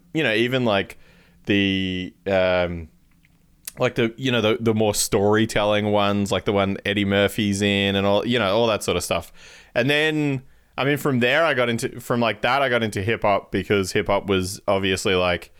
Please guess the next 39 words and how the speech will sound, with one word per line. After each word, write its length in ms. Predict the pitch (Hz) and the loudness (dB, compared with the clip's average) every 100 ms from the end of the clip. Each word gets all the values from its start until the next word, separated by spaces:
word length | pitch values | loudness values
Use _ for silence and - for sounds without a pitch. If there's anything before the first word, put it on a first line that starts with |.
| - _ _ | -20 _ _
also 360 | - 113 104 113 | -2 0 0 -2
very 220 | 101 98 | 0 0
big 320 | 101 110 101 | 0 0 0
and 140 | 98 95 | -2 0
popular 380 | 104 95 104 95 | 0 0 0 2
in 100 | 92 | 0
the 80 | |
nineties 480 | 92 95 95 92 90 | 0 0 0 0 0
and 160 | 95 92 | -2 -2
in 260 | 90 90 - | -2 -4 -2
music 360 | 101 98 95 92 | 0 0 0 -2
videos. 440 | 107 110 117 123 | 0 2 2 0
So 460 | - 113 95 98 92 - - - - - | -2 0 4 2 0 -6 -20 -20 -20 -6
I 140 | 113 | -2
got 160 | 110 104 | 0 0
into, 260 | 101 104 | 0 0
like, 380 | 95 92 87 - _ _ _ | 0 0 -2 -8 _ _ _
all 220 | 90 95 | 0 0
the 140 | 95 95 | 0 -2
old, 720 | 92 95 98 95 92 92 - - - - | 0 2 2 2 -2 -8 -16 -20 -20 -6
or 100 | - | 0
older, 680 | 90 95 98 98 101 95 95 | 0 2 2 2 2 2 2
like, 340 | 92 87 87 - - - _ _ _ - - | 0 -2 -4 -12 -20 -20 _ _ _ -20 -12
you 140 | 110 | -2
know, 120 | 101 87 | 0 0
Doctor 320 | 101 95 98 | 0 -2 -2
Dre 240 | 95 90 | 0 0
and 120 | 90 | -2
Snoop 220 | - 98 90 | -4 -4 -2
Dogg 180 | 92 | -2
videos 420 | 87 87 87 87 90 | 0 -2 -2 -2 -4
and 100 | 87 | -4
things 200 | 92 90 | -4 -2
like 180 | 82 | -2
that. 340 | - 90 87 - | -2 -2 -2 -4
And 160 | 104 113 | -2 0
then 400 | 110 107 104 98 | -2 -2 -4 -6
from 320 | - 135 117 | -4 -2 0
there, 600 | 107 127 127 120 110 - | 0 0 2 2 0 -2